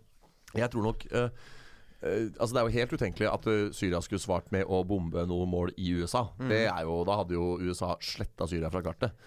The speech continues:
Speaker 1: Så det måtte jo eventuelt blitt, det som er så rart her, er at liksom U S A kriger mot Syria, men Syria kriger ikke mot U S A. Syria kriger mot
Speaker 2: Syriske
Speaker 1: syrere,
Speaker 2: Ja.
Speaker 1: ikke sant? Så det er jo en sånn derre, det er en sånn treenighet av,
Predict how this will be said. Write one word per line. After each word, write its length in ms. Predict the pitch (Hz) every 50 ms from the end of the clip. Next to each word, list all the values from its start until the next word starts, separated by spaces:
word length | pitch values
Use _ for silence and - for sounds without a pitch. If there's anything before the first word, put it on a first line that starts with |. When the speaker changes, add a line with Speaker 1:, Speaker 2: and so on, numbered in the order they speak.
| - - - - - - -
Speaker 1:
Så 300 | - - - 107 107 107 - 107
det 100 | 113 107
måtte 180 | 107 - - 110
jo 20 |
eventuelt 340 | 117 147 151 - 127 117 104
blitt, 480 | 92 98 101 104 - _ _ - - - - _ _ _ _ _ - - - - -
det 100 | - 98
som 100 | - 147
er 60 | - 170 175
så 0 | 143 117
rart 320 | 107 90 85 82 82 - - -
her, 80 | 214 -
er 80 | 120
at 100 | 113 -
liksom 340 | - 160 156 - 160 160 156 160 - - - - - _ - - _ _
U 60 | 127 143
S 200 | 156 - - -
A 280 | 127 117 127 151 175 175 - _
kriger 260 | - 165 143 101 98
mot 140 | 120 147 -
Syria, 560 | - - - 110 101 92 90 127 165 202 175 -
men 140 | - - 143
Syria 480 | - - - - 110 98 98 104 143 170
kriger 340 | 165 - - 180 180 107 92 -
ikke 100 | - 165
mot 160 | 156 - -
U 40 | 170
S 140 | 165 - -
A. 80 | 185 - - - - - - -
Syria 340 | - - - 135 135 131 180
kriger 260 | 165 - 160 123 110 120
mot 340 | 120 117 131 127 - - - _ _ _ _ _ _ -
Speaker 2:
Syriske 600 | - - - 123 110 107 107 107 104 117 117 -
Speaker 1:
syrere, 460 | - 151 139 127 131 131 151 196 233 220 -
Speaker 2:
Ja. 140 | 127 131 147
Speaker 1:
ikke 80 | 160 147
sant? 240 | 196 - - - - - - - - -
Så 140 | - - 151
det 80 | 170 160
er 60 | 135
jo 40 | 143
en 60 | 175
sånn 140 | 175 170 156 135
derre, 160 | 151 175 170 170 - - - - -
det 40 |
er 40 | 143
en 60 | 165 160 175 170
sånn 60 | 160
treenighet 960 | - - 175 175 160 127 98 92 87 85 90 101 110 139 190 214 - - - - -
av, 280 | - 123 131 143 139